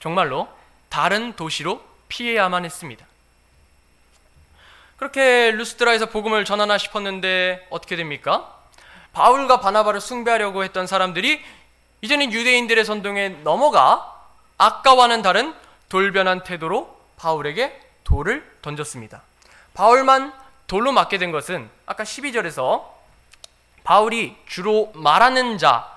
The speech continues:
곧 메인 스피커였기에 바나바는 안중에도 없이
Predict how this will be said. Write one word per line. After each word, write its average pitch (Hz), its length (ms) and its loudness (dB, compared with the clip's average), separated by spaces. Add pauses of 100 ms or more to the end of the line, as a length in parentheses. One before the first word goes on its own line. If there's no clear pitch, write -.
(180)
곧 220 240 -2 (300)
메인 214 300 -2
스피커였기에 180 1080 -4 (220)
바나바는 240 380 6
안중에도 226 420 4
없이 151 400 -4